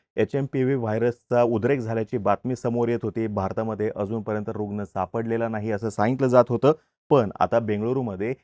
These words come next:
या एचएमपीव्ही व्हायरसची पहिली केस नोंदवण्यात आलेली आहे. मगाशी म्हटलं तसं आठ महिन्याच्या मुलीला या व्हायरसची लागण झाल्याचं समोर आलेलं आहे. आरोग्य विभागानं सांगितलंय की एका खाजगी रुग्णालयामध्ये या लहान मुलीची चाचणी केली, तेव्हा तिला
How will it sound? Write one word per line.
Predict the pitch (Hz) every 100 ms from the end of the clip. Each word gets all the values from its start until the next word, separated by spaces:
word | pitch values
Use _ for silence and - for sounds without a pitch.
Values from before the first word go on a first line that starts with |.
| _
या | 117
एचएमपीव्ही | - 104 135 135 113 113
व्हायरसची | 107 95 113 131 98
पहिली | 101 107 107 139
केस | 107 110 -
नोंदवण्यात | 113 113 120 127 -
आलेली | 110 113 117 123
आहे. | 110 147
मगाशी | 117 107 113 120
म्हटलं | 107 135 120 95
तसं | 104 113 -
आठ | 95 117
महिन्याच्या | 117 104 101 98 104
मुलीला | 95 120 131 113 - _ -
या | 117
व्हायरसची | 123 98 95 - 139
लागण | 101 101 151
झाल्याचं | 120 92 104
समोर | 131 131 117
आलेलं | 95 87
आहे. | 82 _ _ _
आरोग्य | 120 143 165 180
विभागानं | 170 165 160 175
सांगितलंय | 165 139 143 147 156
की | 151 151
एका | 135 147 -
खाजगी | 113 107 151
रुग्णालयामध्ये | 147 123 123 120 123 123 120 131
या | 127 123 117
लहान | 107 107
मुलीची | 120 113 110 120
चाचणी | - 98 - 139
केली, | 127 123 151
तेव्हा | 127 120 147
तिला | 147 117 127